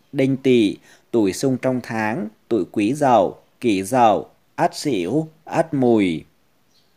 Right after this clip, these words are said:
Về các sao tốt xấu trong ngày, trong ngày có các sao tốt như sao Địa Tài, tốt cho việc cầu tài lộc, khai trương, sao Âm Đức, tốt mọi việc, sao Mạn Đức Tinh, tốt mọi việc,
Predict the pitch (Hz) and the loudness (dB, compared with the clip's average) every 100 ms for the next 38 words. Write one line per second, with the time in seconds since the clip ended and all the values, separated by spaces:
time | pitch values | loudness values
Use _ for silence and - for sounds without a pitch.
0 | _ _ _ _ _ _ _ - 131 147 | _ _ _ _ _ _ _ -2 0 2
1 | 156 - 143 139 135 160 - 123 151 156 | -2 -2 0 0 0 -2 0 0 2 2
2 | 151 123 117 101 87 78 _ - 131 127 | 0 2 2 0 -2 -8 _ -6 -4 -2
3 | 117 92 - 104 - 156 160 143 127 - | -2 -4 -6 -8 -6 -8 -8 -6 -4 -2
4 | 135 185 196 _ _ 127 127 131 120 117 | 2 2 0 _ _ -2 2 4 4 2
5 | - _ - 143 135 120 104 - 107 107 | -12 _ -12 -6 -2 0 0 -2 -4 -2
6 | 98 82 - - 156 180 - 143 127 110 | -2 -4 -10 -4 -2 -2 -2 0 2 0
7 | 95 110 101 95 104 101 101 92 - _ | -2 -2 -2 -2 -2 0 0 0 -4 _
8 | _ - 131 123 120 127 123 123 113 - | _ -10 -6 -6 0 2 4 2 -2 -12
9 | - - 139 139 - 139 131 131 196 - | -20 -10 -2 0 2 0 2 4 2 0
10 | _ _ - 160 185 139 120 85 90 107 | _ _ -4 -2 -2 0 0 0 -2 0
11 | 95 - - _ - 135 135 127 80 127 | 0 -4 -20 _ -10 -6 -4 -4 -4 -6
12 | 160 - 143 135 127 113 - _ 151 190 | -8 -2 2 2 2 -2 -8 _ -2 -2
13 | 139 123 107 95 104 101 | -4 -2 -2 -2 -2 -2